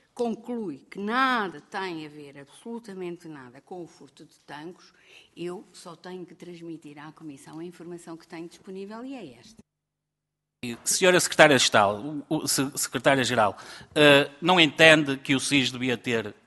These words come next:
Speaker 2: à, eh, aos serviços de segurança do, interna, não devia ter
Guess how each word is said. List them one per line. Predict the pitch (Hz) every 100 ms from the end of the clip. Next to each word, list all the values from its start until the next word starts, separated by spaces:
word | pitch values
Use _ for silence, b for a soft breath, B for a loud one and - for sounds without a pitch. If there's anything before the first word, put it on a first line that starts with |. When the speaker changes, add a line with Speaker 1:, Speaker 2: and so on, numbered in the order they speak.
| _ _
Speaker 2:
à, | 143 127 113 107 - - _ -
eh, | 120 117 113 110 104 98
aos | - 123 -
serviços | 127 120 120 -
de |
segurança | - 117 113 123
do, | 110 107 104 _ - b b
interna, | 120 113 135 127 120 120
não | 135 131
devia | 120 123 117
ter | 123 113